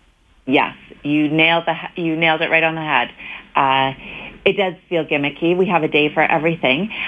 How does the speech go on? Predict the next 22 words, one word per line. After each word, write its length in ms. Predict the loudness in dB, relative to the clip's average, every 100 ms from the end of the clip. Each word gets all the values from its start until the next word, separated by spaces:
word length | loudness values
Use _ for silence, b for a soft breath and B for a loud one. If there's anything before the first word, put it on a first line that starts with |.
| B B -4
But 260 | -2 -2
when 160 | -2 -2
it's 180 | -2 -2
a 40 |
difficult 480 | 0 0 0 -2 -4
topic 680 | 0 0 0 -2 -2 -2 -4 -2
and 160 | 0
not 260 | 0 -2 0
one 280 | 0 2 2
that 140 | 2
is 100 | 2
naturally 680 | 2 2 0 0 2 2 2
broached 420 | 2 0 -2 -4
in 80 | -4
conversation, 840 | 0 0 0 0 -2 0 -2 -2 B B B
having 400 | 0 2 2 2
a 80 | 2
day 480 | 2 2 2 -2 B B
gives 200 | 0 2
us 100 | -2 -4
an 80 | -8
excuse 580 | -8 -16 0 4 4